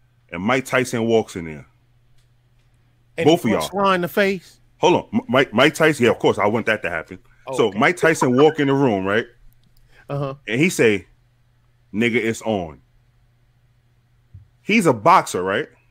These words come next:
Speaker 1: Sly,
Speaker 2: He's
Speaker 1: would
Speaker 2: a
Speaker 1: you resort
Speaker 2: bruiser. Yeah.
Speaker 1: would you just resort to boxing with Mike Tyson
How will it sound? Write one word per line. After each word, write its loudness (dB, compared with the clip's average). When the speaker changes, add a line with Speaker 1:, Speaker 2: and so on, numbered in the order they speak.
Speaker 1:
Sly, 0
Speaker 2:
He's 0
Speaker 1:
would -4
Speaker 2:
a -2
Speaker 1:
you -2
resort 4
Speaker 2:
bruiser. -12
Yeah. -4
Speaker 1:
would -2
you -2
just -4
resort 2
to -6
boxing -2
with -6
Mike -2
Tyson -10